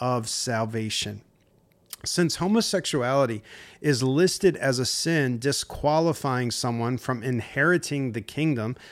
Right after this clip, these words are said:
see First Corinthians six, nine through ten, any pastoral legitimization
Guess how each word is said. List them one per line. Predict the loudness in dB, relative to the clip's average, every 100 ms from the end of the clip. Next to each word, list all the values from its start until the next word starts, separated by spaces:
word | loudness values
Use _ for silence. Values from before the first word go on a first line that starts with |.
| -12
see | -6 -2 -2
First | 0 -2 -2
Corinthians | -2 -2 -2 -4 -4
six, | -2 0 0 -2 -2
nine | 0 0
through | -2 -4
ten, | -2 -2 -2 -2 -6 -12 -20 _
any | 0 2 2 -2
pastoral | -4 -4 -4 -4 -2 0 2
legitimization | 0 -2 -2 0 0 0 0 0 0 -2 -4 -8